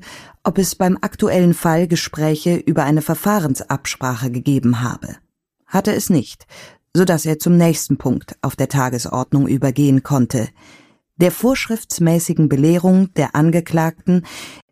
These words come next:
inklusive des Hinweises, dass es ihr freistünde, sich zu der Anklage zu äußern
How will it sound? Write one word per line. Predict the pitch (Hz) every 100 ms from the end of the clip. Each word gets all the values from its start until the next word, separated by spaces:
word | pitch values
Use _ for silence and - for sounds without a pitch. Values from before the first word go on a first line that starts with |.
| _
inklusive | - 247 - 247 214 202
des | 180 -
Hinweises, | - 220 190 185 180 185 185 - - - -
dass | 175 175
es | 180
ihr | 214 190
freistünde, | - 208 208 - - 160 156 151
sich | 139 151 151
zu | -
der | 151 -
Anklage | 156 165 170 151 147 151
zu | - 156 -
äußern | 160 180 202 208